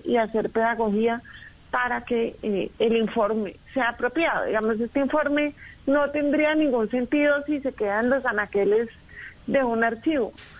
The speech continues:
pero la idea de lo digital es precisamente, y lo visual, poder llegar a un sinnúmero de colombianos con el propósito de que la historia del conflicto armado no vuelva a repetirse.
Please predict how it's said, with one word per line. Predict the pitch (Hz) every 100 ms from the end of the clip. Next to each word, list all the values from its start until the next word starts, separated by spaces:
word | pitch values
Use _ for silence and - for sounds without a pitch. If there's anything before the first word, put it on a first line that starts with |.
| - - -
pero | 262 240 233
la | 220 214
idea | 196 254 247 277
de | 294
lo | 285
digital | 247 220 240 240 233 226 -
es | 269 262
precisamente, | 269 247 247 247 269 254 240 226 269 262
y |
lo | 220 196
visual, | 185 226 254 247 247 294 - - - - -
poder | 262 233 247 247 233
llegar | 254 254 254 247 - -
a | 233 226 -
un | 247 240
sinnúmero | 240 247 240 233 240 247 233 -
de | 220
colombianos | 226 226 202 196 202 190 202 220 -
con | 226
el | 208
propósito | - 208 190 190 208 233
de | 233
que | 214
la | 196
historia | 185 190 196
del | 202
conflicto | 226 202 185 196
armado | 190 196 196
no | 202 208
vuelva | 196 180
a | 190
repetirse. | - - - -